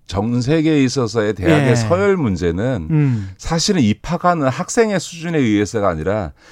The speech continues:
Speaker 1: 재직하는 교수들의 논문에 의해서 주로 많이 결정되고 그다음에 학교의 어떤 인프라와 관련된 거기 때문에
Speaker 2: 예.
Speaker 1: 저는 대학에 입학하는 학-,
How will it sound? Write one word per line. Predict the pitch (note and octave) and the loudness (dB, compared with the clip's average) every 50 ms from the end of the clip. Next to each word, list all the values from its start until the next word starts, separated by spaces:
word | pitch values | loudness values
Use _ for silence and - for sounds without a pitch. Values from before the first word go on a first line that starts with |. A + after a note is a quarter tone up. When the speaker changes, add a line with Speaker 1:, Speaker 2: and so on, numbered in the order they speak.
| - - _ _ | -20 -20 _ _
Speaker 1:
재직하는 | - - A#2+ B2 C3+ D3+ D#3+ - - F3+ F#3 F3+ D#3+ | -2 2 4 4 4 2 -2 -2 0 0 0 0 0
교수들의 | B2+ - A#2 B2 B2 - F3 D3 C#3 D#3 D3 B2 G#2 | 0 2 2 2 2 0 -4 -2 2 2 4 4 4
논문에 | G2 G#2 A#2 C3 C#3+ D#3 E3+ E3+ | 2 2 2 2 2 2 2 4
의해서 | D#3+ C#3 C#3 C#3 C3 B2+ B2+ | 6 6 6 6 4 2 0
주로 | B2+ - A#2 A#2+ C3 | -2 -2 0 2 4
많이 | B2+ F#2+ E2 G#2 | 4 4 2 2
결정되고 | A2 A2+ A2+ - - B2+ B2 A2+ A2+ G#2+ F#2 A2+ C#3+ | 2 0 0 0 2 0 2 4 2 2 2 2 0
그다음에 | C#3 - G#2+ A#2 A#2+ A#2+ B2 C3 C3+ C#3 C3 A#2+ | 0 2 2 4 4 4 4 4 2 2 0 -2
학교의 | - - G3 F#3+ - - G#3+ G#3 G3 F#3 F3 | -4 -6 -6 -6 0 2 4 4 4 4 4
어떤 | C#3 A2 A2+ - D3 B2 | 4 2 2 2 0 2
인프라와 | G#2 G#2+ A#2 B2 - - F3 E3+ D#3+ D#3+ | 2 0 0 -2 0 2 4 6 6 6
관련된 | C#3+ B2 A2 A2 A2+ A2+ A2 A2+ A2 | 6 4 2 2 2 2 2 0 0
거기 | G#2 G2+ G#2 | 2 0 0
때문에 | G2 - - G#2+ A#2 - E3 | 0 0 -2 0 2 2 4
Speaker 2:
예. | D#3+ D#3+ C#3+ B2+ A#2+ G#2+ G2 F#2 | 4 2 2 0 0 -2 -4 -6
Speaker 1:
저는 | F#2 F#2+ A2 A2+ B2 C#3 D#3 F3+ F#3 E3 C3+ - - - - - _ _ _ | -2 0 2 4 4 4 4 2 2 0 -4 -6 -10 -18 -20 -20 _ _ _
대학에 | - - A2 A2+ C3 D3+ E3+ F3+ | 0 2 2 4 4 2 2 4
입학하는 | F#3 D3 A#2 A2 - - F3 - - - D#3 F3+ F3 F3 E3+ E3 E3 D#3+ | 4 4 2 2 0 -2 -4 -4 -4 -2 0 0 0 2 0 0 0 -2
학-, | D3 - A3 A3+ | -4 -4 -4 -4